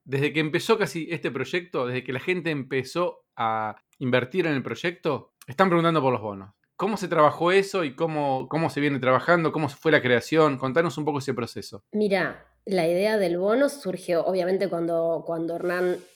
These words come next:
Speaker 2: larga la venta y había que retribuir de alguna manera a ese inversor con algo físico que tuviera una, un, un sentido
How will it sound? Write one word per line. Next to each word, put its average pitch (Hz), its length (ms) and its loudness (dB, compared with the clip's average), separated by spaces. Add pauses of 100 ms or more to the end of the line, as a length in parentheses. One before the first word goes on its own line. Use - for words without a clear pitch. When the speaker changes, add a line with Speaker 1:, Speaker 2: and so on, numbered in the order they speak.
(140)
Speaker 2:
larga 170 340 -2
la 170 160 -2
venta 202 640 2
y 160 320 -2
había 170 320 0
que 170 200 -2
retribuir 170 480 0
de 185 40 2
alguna 180 280 2
manera 170 400 2
a 156 100 0
ese 175 160 -4
inversor 202 720 2 (340)
con 170 220 4
algo 185 240 2
físico 220 1000 -4 (240)
que 190 120 6
tuviera 175 320 2
una, 170 360 4
un, 170 240 0
un 190 160 0
sentido 185 800 0